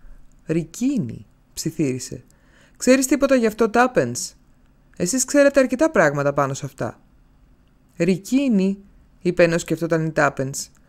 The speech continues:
«βγαίνει από ένα φυτό που λέγεται ρίκινος, από το οποίο εξάγεται το καστορέλαιο, νομίζω». «Ποτέ μου δεν τα πήγαινα καλά με το καστορέλαιο», είπε ο Τόμι. «Τώρα είμαι ακόμα πιο πολύ παρά ποτέ εναντίον του». «Το έλαιο είναι εντάξει.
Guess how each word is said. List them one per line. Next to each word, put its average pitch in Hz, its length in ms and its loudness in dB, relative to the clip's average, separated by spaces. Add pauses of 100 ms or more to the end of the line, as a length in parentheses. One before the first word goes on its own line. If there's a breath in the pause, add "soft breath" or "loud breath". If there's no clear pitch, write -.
(320 soft breath)
«βγαίνει 240 260 2
από 277 140 4
ένα 285 140 6
φυτό 254 360 2
που 254 280 4
λέγεται 254 420 2
ρίκινος, 190 680 -2 (100)
από 196 140 -6
το 226 80 4
οποίο 254 220 2
εξάγεται 262 500 0
το 254 100 -4
καστορέλαιο, 254 640 2
νομίζω». 131 540 -8 (1040)
«Ποτέ - 260 4
μου 160 120 2
δεν 151 100 2
τα 143 100 2
πήγαινα 147 320 -2
καλά 143 240 0
με 143 80 -6
το 143 60 -4
καστορέλαιο», 139 760 -2 (220)
είπε 160 180 -6
ο 160 80 2
Τόμι. 139 440 -4 (580 soft breath)
«Τώρα 233 320 4
είμαι 220 160 2
ακόμα 202 400 2
πιο 214 200 -4
πολύ 196 260 2
παρά 196 240 4
ποτέ 190 300 2
εναντίον 143 480 -2
του». 139 200 -12 (880)
«Το 131 120 0
έλαιο 196 280 4
είναι 208 160 0
εντάξει. 196 560 0